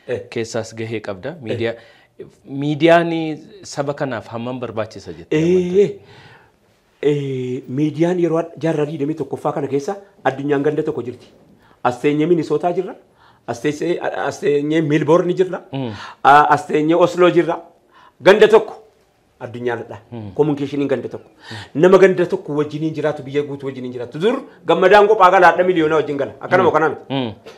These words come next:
Speaker 2: Dhugaadha.
Speaker 1: Dur gammadaan qophaa galta. Hadha miliyoona fudhattee ol galta. Nama miliyoona qabatte hammatattee kiisii kaattee fudhattee ol galta.
Speaker 2: Dhugaadha.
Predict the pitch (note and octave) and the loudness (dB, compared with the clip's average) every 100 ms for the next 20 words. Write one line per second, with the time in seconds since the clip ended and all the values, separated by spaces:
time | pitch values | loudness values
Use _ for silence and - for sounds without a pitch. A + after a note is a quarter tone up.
0 | _ _ - A2 A2+ - F3+ F#3+ A3 G3+ | _ _ -14 -8 -8 2 6 8 10 8
1 | G3+ G3 F3 E3 - - F#3 G#3+ A3 G#3+ | 6 6 4 4 0 0 2 4 8 10
2 | G#3 G3 G3 F#3+ E3+ - A#2+ D#3+ F3+ G3+ | 10 10 6 6 4 2 0 6 8 10
3 | G3 G3 F#3+ F#3 F3+ F3 F#3 F3+ F3 A#3 | 10 10 10 6 2 2 2 2 4 2
4 | A3+ F3+ F3+ D3+ F3+ A3 - - C#3 C3 | 4 4 6 6 6 4 2 2 2 2
5 | A#2+ - A#2 A2+ G#2+ | 0 -6 -10 -6 -8